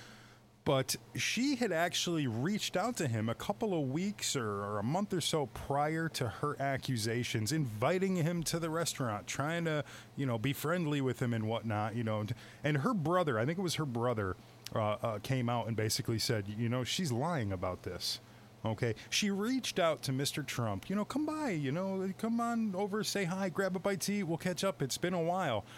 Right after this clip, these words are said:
And when he didn't get back to her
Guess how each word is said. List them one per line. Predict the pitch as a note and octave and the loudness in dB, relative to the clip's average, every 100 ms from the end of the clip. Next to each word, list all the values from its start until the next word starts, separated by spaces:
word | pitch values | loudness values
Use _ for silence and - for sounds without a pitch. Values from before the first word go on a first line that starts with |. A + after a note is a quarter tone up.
| - - - | -18 -18 -4
And | D3+ D3+ C3+ | 0 0 0
when | D#3 D#3+ | 0 0
he | - G3+ | -2 -4
didn't | F#3 A3 G3 D#3+ | -2 -2 -2 0
get | E3+ C3 B2 | -2 0 0
back | D#3+ F3 | 2 0
to | - A#2+ | -2 0
her | G2 F#2 F2+ | 0 -2 -6